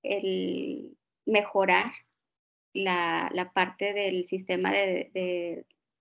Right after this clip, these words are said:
de transporte o de entrega de esos micro-R N As en la parte de, de, o en el área de, de micro-R N As como blancos terapéuticos.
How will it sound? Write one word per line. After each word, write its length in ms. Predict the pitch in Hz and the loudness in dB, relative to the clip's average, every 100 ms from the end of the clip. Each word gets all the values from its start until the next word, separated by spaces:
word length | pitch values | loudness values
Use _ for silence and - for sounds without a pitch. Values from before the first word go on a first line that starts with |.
| - | -2
de 140 | 190 | 0
transporte 680 | 190 175 180 - 185 185 - | 0 0 -2 -2 -2 -2 -6
o 40 | 175 | -4
de 140 | 170 | -2
entrega 540 | 175 180 190 190 185 185 | -2 2 2 4 0 -2
de 160 | 185 | -4
esos 280 | 180 - 190 | -4 -4 -4
micro-R 520 | 196 190 190 180 170 | -4 -4 -2 -4 -2
N 200 | 180 180 | 0 2
As 220 | 175 269 - | 2 -2 -6
en 120 | - 180 | -8 -8
la 80 | |
parte 420 | 190 180 - 190 190 | -4 -4 -2 0 4
de, 260 | 185 180 - - - - - - | 4 2 -2 -20 -20 -20 -20 -14
de, 840 | - 196 180 180 175 170 170 165 | -2 2 4 4 2 0 0 0
o 80 | 180 | 0
en 100 | 185 | 2
el 100 | 180 | 2
área 320 | 180 185 190 | 2 4 2
de, 440 | 190 185 170 160 151 _ _ _ _ _ _ _ _ _ _ _ _ - | 2 0 2 0 -2 _ _ _ _ _ _ _ _ _ _ _ _ 0
de 320 | 185 170 170 | 2 4 4
micro-R 380 | 190 190 196 190 | 2 2 2 4
N 220 | 190 190 | 4 4
As 160 | 185 190 | 2 -2
como 180 | 202 190 | -8 -4
blancos 400 | 185 180 180 190 | -2 -2 -6 -10
terapéuticos. 840 | 185 165 180 180 - - 359 - | -8 -4 0 0 -2 -2 -2 -4